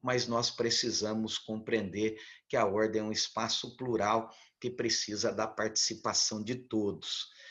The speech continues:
Nós representamos também uma gestão que reconheceu, deu voz e vez tanto às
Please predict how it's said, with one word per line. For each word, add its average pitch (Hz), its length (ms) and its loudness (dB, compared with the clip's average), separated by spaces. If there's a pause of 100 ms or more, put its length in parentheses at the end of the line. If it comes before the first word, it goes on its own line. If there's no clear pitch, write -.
(200)
Nós 139 180 6
representamos 120 960 0
também 107 360 0
uma 107 200 -2
gestão 113 600 0
que 135 360 -4 (340)
reconheceu, 160 840 4
deu 113 240 6
voz 127 400 4
e 120 40 2
vez 110 460 2
tanto 139 460 -2
às 110 180 0